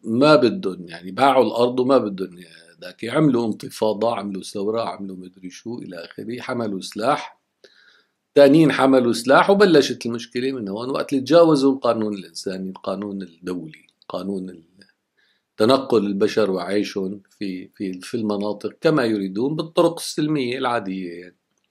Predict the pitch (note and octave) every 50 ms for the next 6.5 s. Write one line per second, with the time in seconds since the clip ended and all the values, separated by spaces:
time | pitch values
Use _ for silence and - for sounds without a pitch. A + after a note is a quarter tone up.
0 | _ - - _ _ _ _ _ _ _ _ _ _ _ - - - - C#3 A#2+
1 | - - A#2+ G#2+ - A2+ G#2 F#2+ G2+ A2 A2 G#2 F#2+ G#2+ G2 - - A2 G2+ G2+
2 | F2+ E2+ E2+ F2 F2+ F#2 G2 G#2 B2+ C#3+ D3 D3+ D#3+ C#3+ B2 - - F#2+ E2+ E2+
3 | E2 E2 - F2+ F2+ - - - A2 G#2+ G#2+ G2+ - - A2 G#2 G2 G#2 G#2+ -
4 | - G2+ F2 E2 F#2 G#2 G#2 - - F2+ F2+ E2+ E2 - - - G2+ F#2 - -
5 | F#2+ F2+ D#2+ E2 F2 F2 F2 F2 E2 F2 E2 _ E2+ D#2+ E2 E2 E2+ E2+ D#2+ D#2+
6 | D#2+ D#2+ D#2+ _ _ - - - -